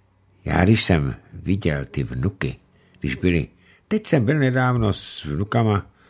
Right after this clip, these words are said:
eh, už jsou dospělí, a tak jsme tam byli na, na odpoledne na grilovačce.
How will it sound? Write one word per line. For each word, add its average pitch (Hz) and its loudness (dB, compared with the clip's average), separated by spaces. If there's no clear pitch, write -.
eh, 80 -4
už 82 -2
jsou 85 4
dospělí, 90 2
a 71 -10
tak - -6
jsme 110 0
tam 104 2
byli 95 2
na, 82 -2
na 78 -4
odpoledne 87 0
na 82 -2
grilovačce. 87 0